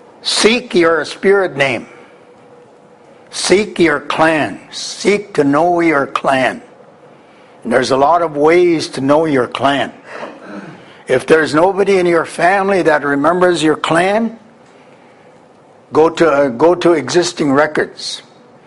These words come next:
A lot of times churches that, that, uh, began baptizing our people way back in the seventeen, eighteen hundreds,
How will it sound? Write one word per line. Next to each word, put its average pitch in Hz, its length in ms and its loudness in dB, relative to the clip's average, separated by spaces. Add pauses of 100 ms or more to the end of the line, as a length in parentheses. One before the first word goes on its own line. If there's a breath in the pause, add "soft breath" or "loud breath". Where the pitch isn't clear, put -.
(260 soft breath)
A - 80 -4
lot 156 240 2
of 170 160 -2
times 175 460 0
churches 175 640 0
that, 113 320 0 (460 loud breath)
that, 135 320 2
uh, 135 200 4
began 147 400 0
baptizing 151 720 0
our 131 140 2
people 143 420 -2
way 147 180 2
back 151 360 2
in 139 60 -2
the 127 60 0
seventeen, 156 640 0
eighteen 147 400 0
hundreds, 135 680 -2